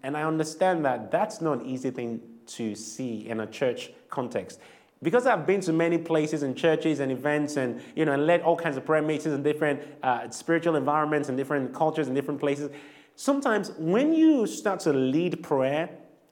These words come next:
especially if you do this often and you're a teacher, you're a speaker, you probably can relate to what I'm saying. When you start to speak or you teach, you can sense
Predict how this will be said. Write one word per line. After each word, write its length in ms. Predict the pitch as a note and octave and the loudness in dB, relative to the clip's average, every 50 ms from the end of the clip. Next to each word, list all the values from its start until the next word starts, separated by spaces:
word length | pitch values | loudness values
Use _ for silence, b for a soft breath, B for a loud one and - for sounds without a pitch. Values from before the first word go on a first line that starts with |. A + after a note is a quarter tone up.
| _ _ _ _ _ _ _ _ _ _ | _ _ _ _ _ _ _ _ _ _
especially 520 | - - - - - A3 A3+ B3 A3 A3 G#3+ | -10 -8 -6 -4 -4 -4 -4 -2 -2 -2 -2
if 140 | G#3+ - D3+ | -2 -2 -2
you 40 | |
do 200 | C#3 B2+ B2+ D3+ | -2 0 2 2
this 180 | D3 C#3+ C#3+ C#3+ - | 2 2 0 -4 -4
often 400 | - B2 - - D#3+ E3+ E3 D3+ | -8 -8 -6 -4 -2 0 0 0
and 140 | C3+ B2+ B2 | 0 0 0
you're 180 | B2 A#2+ A#2+ A#2 | 0 2 2 0
a 60 | A#2 | 0
teacher, 440 | A#2 - - F3 E3+ D#3+ - E3+ C#3+ | -4 -8 -6 -6 -6 -4 -2 -2 0
you're 100 | A#2 A2+ | -2 -2
a 60 | A2 | -6
speaker, 480 | - - - F3+ F3 E3+ F3+ F3 D#3+ D3 B B B B | -8 -4 -2 0 0 2 2 2 0 0 B B B B
you 40 | - | 0
probably 280 | - G#3+ G#3+ A3 A#3 | 2 2 2 2 2
can 160 | A#3 F3+ D3+ | 2 2 2
relate 200 | D3 D3 D#3+ E3 | 2 2 2 2
to 60 | D#3 D3+ | 0 0
what 60 | D3 | -2
I'm 80 | C#3 | -2
saying. 220 | B2+ - C3 A#2+ B2+ B B B B B | -2 -2 -2 -2 -4 B B B B B
When 160 | D#3+ G#3 B3+ | 0 2 2
you 60 | C4+ | 2
start 200 | - - A3 G#3+ | 0 0 -2 -2
to 60 | - E3+ | -2 -6
speak 320 | - - - F#3 F3+ F3+ | -6 -2 -2 -2 -2 0
or 140 | - - D3 | 0 0 0
you 80 | C#3+ C3+ | 0 -2
teach, 340 | C#3 - - F#3+ E3+ F3 - B B B | -4 -6 -6 -6 -6 -8 -14 B B B
you 140 | F3 G#3 G#3 | -6 -6 -4
can 260 | G#3 G#3+ G#3 F#3+ F#3+ | -4 -4 -4 -4 -4
sense 800 | F#3+ - - - - - C4+ C#4 C#4 C4 B3+ - - - - | -6 -8 -8 -4 0 2 4 4 4 2 0 0 -4 -8 -10